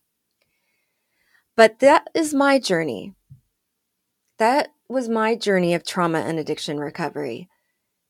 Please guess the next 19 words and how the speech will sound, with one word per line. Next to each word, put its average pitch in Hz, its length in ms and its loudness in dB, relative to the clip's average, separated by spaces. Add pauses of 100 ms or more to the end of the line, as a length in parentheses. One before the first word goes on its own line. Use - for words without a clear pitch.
(280)
returning 208 720 2
to 180 220 0
a 160 80 2
home 156 260 -6
within. 156 560 -10 (1300)
All 294 480 6
of 269 140 2
those 220 240 0
learnings 202 480 -4
and 180 160 -2
blessings 185 560 -2
are 165 120 0
in 160 140 -2
the 160 100 -4
book, 165 420 -2 (460)
but 220 240 -2
all 339 520 2
of 185 160 0
them, 160 420 -4